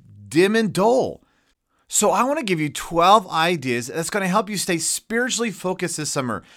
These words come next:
to increase your intimacy with Jesus, to fall in love with God's word all over again,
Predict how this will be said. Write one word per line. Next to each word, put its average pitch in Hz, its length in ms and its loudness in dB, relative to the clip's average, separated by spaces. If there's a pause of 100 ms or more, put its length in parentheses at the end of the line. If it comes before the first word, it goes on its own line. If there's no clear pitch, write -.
(180)
to 220 100 0
increase 226 500 0
your 202 180 -2
intimacy 233 540 -4
with 202 160 -2
Jesus, 147 400 -4
to 175 140 -4
fall 254 520 4
in 208 240 0
love 214 220 8
with 190 180 0
God's 190 300 0
word 190 300 -2
all 196 360 4
over 190 300 4
again, 127 400 -2